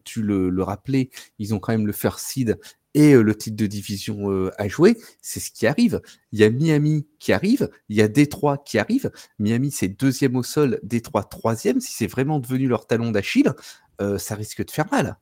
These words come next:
Ça risque de faire très mal. Et si on se projette un peu plus loin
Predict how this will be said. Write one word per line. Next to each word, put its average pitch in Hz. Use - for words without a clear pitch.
Ça -
risque 104
de -
faire 101
très -
mal. 240
Et 117
si -
on 214
se -
projette 165
un 156
peu 147
plus 147
loin 139